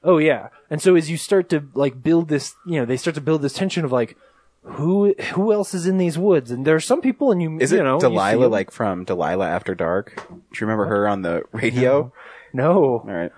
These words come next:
Speaker 2: Guess I'm old.
Speaker 1: <laughs> Sorry. Um, but, uh, yeah, I mean, when it creates tension, I was like, I was,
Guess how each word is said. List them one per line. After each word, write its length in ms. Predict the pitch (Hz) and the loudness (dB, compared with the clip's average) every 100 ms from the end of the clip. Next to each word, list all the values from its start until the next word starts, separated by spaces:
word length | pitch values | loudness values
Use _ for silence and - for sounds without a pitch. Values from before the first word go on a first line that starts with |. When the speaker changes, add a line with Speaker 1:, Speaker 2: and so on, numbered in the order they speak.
| 143 | -4
Speaker 2:
Guess 160 | 95 | -2
I'm 180 | 143 87 | -2 -2
old. 220 | 82 95 - | -4 -6 -10
Speaker 1:
<laughs> 100 | - | -16
Sorry. 520 | - - 151 - 135 - 185 151 - - | -6 0 0 0 -2 -4 -4 -6 -6 -4
Um, 600 | 147 151 143 135 127 120 - - - _ _ | 0 2 2 2 -2 -6 -10 -20 -20 _ _
but, 260 | 151 143 | 0 2
uh, 320 | 147 127 120 113 | 2 4 4 4
yeah, 200 | 147 156 | 4 4
I 80 | 131 | 2
mean, 220 | 151 143 | 0 -2
when 100 | 147 | 0
it 100 | 240 | 0
creates 320 | - 202 147 - | 2 2 2 2
tension, 340 | 160 135 120 | 0 0 -2
I 140 | 120 | 2
was 220 | 170 131 120 | 2 0 -2
like, 360 | 110 95 - _ _ _ _ _ _ | -4 -6 -14 _ _ _ _ _ _
I 140 | 147 160 | 2 2
was, 260 | 135 113 | 0 -8